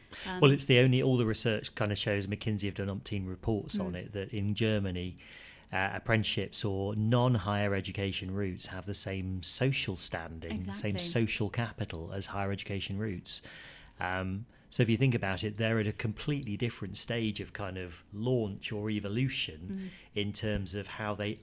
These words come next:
Speaker 2: upskill their workforce
Speaker 1: Yes.
Speaker 2: right across, um, their, their, their labour force.
Speaker 1: Yeah.
Speaker 2: Um, I mean, the, the, the government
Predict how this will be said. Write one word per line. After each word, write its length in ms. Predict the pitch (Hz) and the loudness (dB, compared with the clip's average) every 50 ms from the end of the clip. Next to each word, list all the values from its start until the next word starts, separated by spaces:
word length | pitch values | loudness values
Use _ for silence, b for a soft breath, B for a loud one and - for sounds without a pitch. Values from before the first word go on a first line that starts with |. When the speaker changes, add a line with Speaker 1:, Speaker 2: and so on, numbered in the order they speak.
| - | -10
Speaker 2:
upskill 640 | - - - - - - - - - 120 110 110 107 | -12 -12 -12 -8 -6 -4 -4 -2 0 0 0 0 0
their 200 | 98 104 101 101 | 0 -2 -2 -2
workforce 880 | 101 110 120 123 123 - - - - - 92 85 85 85 82 - - 196 | 0 0 0 0 0 -2 -6 -10 -8 -6 -6 -6 -6 -6 -6 -6 -4 -2
Speaker 1:
Yes. 260 | 190 180 175 104 101 | -4 -4 -4 -4 -2
Speaker 2:
right 300 | 113 117 120 123 - - | 0 0 0 0 0 -2
across, 600 | 113 - - 131 123 123 127 - - - - - B B B B B B B B - | -4 -4 -2 -2 -2 0 -2 -2 -2 -2 -4 -6 B B B B B B B B -4
um, 380 | 113 110 107 104 107 107 117 127 | -2 0 0 2 0 -2 -2 -2
their, 240 | 123 113 110 110 - | 0 0 0 0 0
their, 440 | 131 117 113 113 110 110 110 107 101 101 - - | 0 2 2 4 4 4 2 0 0 -4 -8 -4
their 120 | - 113 113 | 0 2 2
labour 300 | 113 113 113 117 117 107 | 4 4 4 4 2 0
force. 540 | - - 117 120 139 151 - - - - B B B B B | 0 0 0 0 2 0 0 -2 -2 -2 B B B B B
Speaker 1:
Yeah. 180 | 202 190 180 180 180 - | -8 -8 -6 -6 -2 2
Speaker 2:
Um, 460 | 107 107 107 107 107 107 107 107 104 - B B B B B B B | 4 6 6 6 4 4 2 -2 -4 -8 B B B B B B B
I 60 | 131 | 8
mean, 160 | 127 135 135 131 | 10 10 12 12
the, 80 | 127 | 10
the, 280 | 127 127 - 127 123 107 - - | 8 8 6 4 4 4 4 2
the 80 | 123 | 6
government 520 | 110 143 151 160 165 139 127 - - - | 6 6 8 10 10 8 8 8 4 0